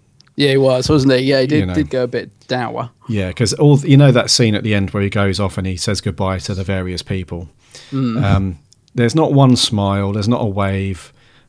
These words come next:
Speaker 2: hardly anything really. It's just a very stern face, quite, quite grumpy. I, I'm not sure. Yeah, there could have been a little, slightly bit more upbeat, shouldn't it?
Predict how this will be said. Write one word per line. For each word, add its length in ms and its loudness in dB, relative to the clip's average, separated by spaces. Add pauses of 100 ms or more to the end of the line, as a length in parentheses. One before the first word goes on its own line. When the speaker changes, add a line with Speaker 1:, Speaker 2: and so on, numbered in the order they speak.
(260)
Speaker 2:
hardly 360 4
anything 400 0
really. 260 -4
It's 80 -6
just 160 -2
a 80 2
very 400 2
stern 560 0
face, 400 -8
quite, 360 -6 (120)
quite 260 -4
grumpy. 460 -2 (800)
I, 180 -2
I'm 160 0
not 140 2
sure. 240 -2
Yeah, 160 -2
there 160 2
could 100 2
have 100 6
been 80 4
a 60 6
little, 160 2
slightly 300 0
bit 160 -2
more 200 -4
upbeat, 300 -12
shouldn't 220 -12
it? 80 -20